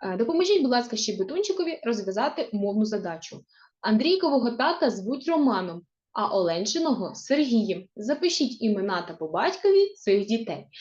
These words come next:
Ну, подивіться, будь ласка, по-перше, офіційне ім'я, ім'я буде Андрій, а якщо тата звуть Роман, то Андрій Романович.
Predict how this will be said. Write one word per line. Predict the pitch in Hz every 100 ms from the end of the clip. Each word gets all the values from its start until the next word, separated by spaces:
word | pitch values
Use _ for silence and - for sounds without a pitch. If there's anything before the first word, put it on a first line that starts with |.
| - 466
Ну, | 381
подивіться, | 277 262 -
будь | 196
ласка, | 170 143 - - - - -
по-перше, | - 269 254 226 214
офіційне | 202 220 208 185
ім'я, | - 190 165 -
ім'я | 220 190 160
буде | 170 - -
Андрій, | 240 220 170 175 165 262 403 453 - _ _ _
а | - 254 220 196 - -
якщо | 233 -
тата | 262 226 208
звуть | 196 202 202 196
Роман, | 190 185 170 277 370
то | 330 -
Андрій | 226 202 185 190 302 403 415
Романович. | 233 302 359 247 220 214 208 208 202 208